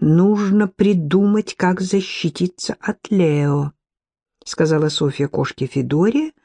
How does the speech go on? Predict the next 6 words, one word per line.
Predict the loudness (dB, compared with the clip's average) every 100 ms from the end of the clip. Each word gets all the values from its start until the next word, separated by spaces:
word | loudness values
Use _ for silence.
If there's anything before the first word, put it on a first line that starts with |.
| _ _
которая | -6 -4 -2 0
азартно | 0 0 0 -2 -2 -2
охотилась | 0 0 -2 0 -2 -4 -6
за | -4 -4
своим | -2 -2 -2
хвостом. | -2 -4 -4 -8 -10 -10